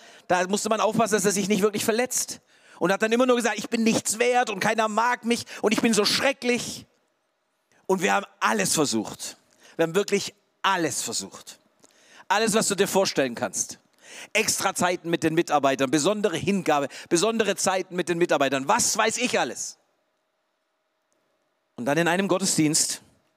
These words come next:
in der Pandemie, in einem Gottesdienst,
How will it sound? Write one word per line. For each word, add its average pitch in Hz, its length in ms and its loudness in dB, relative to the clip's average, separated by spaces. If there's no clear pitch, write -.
in 277 140 -2
der 247 80 2
Pandemie, 214 420 0
in 151 120 -4
einem 240 220 0
Gottesdienst, 170 800 0